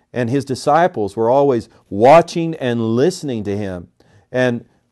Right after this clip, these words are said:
when his di-, Jesus saw that his disciples were in error in what they believed,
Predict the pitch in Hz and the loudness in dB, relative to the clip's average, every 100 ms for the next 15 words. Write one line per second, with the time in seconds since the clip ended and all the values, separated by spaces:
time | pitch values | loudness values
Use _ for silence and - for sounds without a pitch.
0 | _ - 139 143 131 135 - 160 208 196 | _ -8 -2 -2 -4 -8 -8 -4 -4 -4
1 | 185 - 165 165 156 117 135 127 123 - | -6 0 2 2 0 -4 -6 -8 -8 0
2 | 190 196 123 95 95 98 92 92 92 92 | 0 0 -4 -8 -4 -4 -4 -6 -6 -8
3 | 92 _ _ - 104 117 120 131 156 170 | -10 _ _ -10 -2 0 0 0 0 0
4 | 127 101 95 92 87 | -2 -2 -4 -6 -8